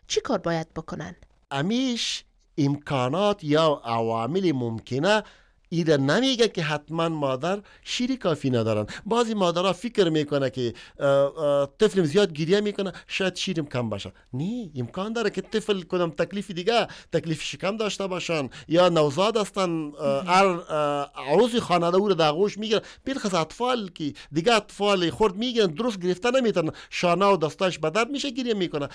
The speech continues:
Speaker 2: یا طفل امکان داره که ناک گریه می‌کنه، بسیار نازدانه باشن. یا بعضی طفل هستن که در فامیل شور ما شور و بیروبار زیاد می‌باشه، اطفال آمده نیست، اینا ناراحت می‌باشن.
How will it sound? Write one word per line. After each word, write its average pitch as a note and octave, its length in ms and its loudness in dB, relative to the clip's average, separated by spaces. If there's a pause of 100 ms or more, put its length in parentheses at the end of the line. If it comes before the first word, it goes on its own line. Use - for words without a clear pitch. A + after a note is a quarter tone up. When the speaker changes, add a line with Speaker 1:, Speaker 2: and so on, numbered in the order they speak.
(140)
Speaker 2:
یا A#3 180 2
طفل B3 500 -2
امکان G3+ 480 0
داره G3 220 2
که D#3+ 200 -2 (420)
ناک D4+ 340 4
گریه D3+ 280 4
می‌کنه، D#3+ 340 0
بسیار F#3 640 0
نازدانه C#3 580 0
باشن. A2 360 -4 (220)
یا A3 180 2
بعضی A#3 300 0
طفل G3+ 280 -6
هستن G3+ 340 -2
که D#3+ 140 -6
در D3 140 -2
فامیل G3 540 -2 (500)
شور F3+ 460 2
ما C3+ 280 -2
شور D#3 460 2
و C3+ 120 2
بیروبار C#3 520 -2
زیاد C3+ 460 -6
می‌باشه، A#2 320 -8 (180)
اطفال G#3+ 420 -10
آمده D#3 360 -4
نیست، A#2+ 360 -6 (200)
اینا A#3 280 -2
ناراحت F#3+ 460 0
می‌باشن. D3 320 -2